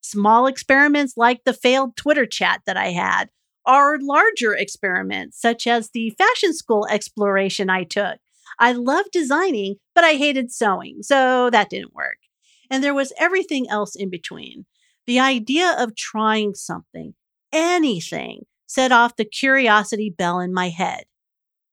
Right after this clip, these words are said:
Now, if nothing else, my road with experiments has taught me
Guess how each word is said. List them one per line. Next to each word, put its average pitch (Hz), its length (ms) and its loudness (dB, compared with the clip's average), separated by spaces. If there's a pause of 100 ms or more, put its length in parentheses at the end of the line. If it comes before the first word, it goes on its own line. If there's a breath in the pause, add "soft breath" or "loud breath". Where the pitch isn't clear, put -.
(320)
Now, 254 180 2
if 254 100 0
nothing 302 400 0
else, 185 320 -2
my 254 360 0
road 214 320 0
with 202 200 -2
experiments 185 720 -4
has 196 140 -6
taught 196 400 -2
me 180 280 -12